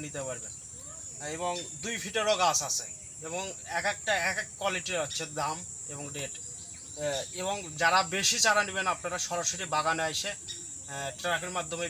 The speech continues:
বেশি করে চারা নিয়ে যেতে পারবেন। এবং যারা দুইশো, চারশো, পাঁচশো পিস আপনারা, আহ, আসতে পারেন না এবং ঘরে বসে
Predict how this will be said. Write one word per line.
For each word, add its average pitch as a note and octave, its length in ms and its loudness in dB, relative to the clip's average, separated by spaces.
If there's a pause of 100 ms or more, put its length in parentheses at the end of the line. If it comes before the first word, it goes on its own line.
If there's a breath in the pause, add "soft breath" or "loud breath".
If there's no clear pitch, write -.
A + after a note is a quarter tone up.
বেশি F3 200 -2
করে D#3+ 220 -4
চারা D3 220 -2
নিয়ে C#3+ 180 -8
যেতে C3+ 200 -8
পারবেন। C#3+ 240 -6 (120)
এবং D#3 120 -6 (120)
যারা D#3 160 2 (140)
দুইশো, D3+ 340 -4
চারশো, D3+ 340 -4
পাঁচশো D3 320 -4
পিস D3 160 -4 (100)
আপনারা, C#3+ 260 -8
আহ, C3+ 760 -6
আসতে D#3+ 260 -4
পারেন D3+ 240 0
না D3+ 120 0
এবং D3 120 -8 (120)
ঘরে F3 220 2
বসে G3 260 4